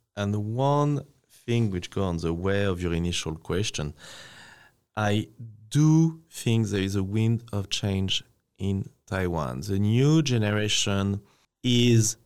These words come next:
fluent in English, has been working abroad. And if you bring these guys, which are international, back to an extremely traditional context,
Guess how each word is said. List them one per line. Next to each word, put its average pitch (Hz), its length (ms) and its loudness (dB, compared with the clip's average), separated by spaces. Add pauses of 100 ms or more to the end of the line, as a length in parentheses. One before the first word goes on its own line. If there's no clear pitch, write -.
(220)
fluent 107 560 -2
in 98 120 0
English, 95 720 0 (160)
has 107 220 -2
been 101 260 0
working 98 460 -2
abroad. 90 640 -2 (460)
And 101 300 0
if 139 260 0
you 160 80 2
bring 147 220 2
these 120 260 0
guys, 110 520 0
which 90 300 -4
are 85 340 -4 (720)
international, 117 1000 0
back 117 440 0
to 101 140 -4
an 92 80 0
extremely 202 1300 4
traditional 107 760 0
context, 90 640 -4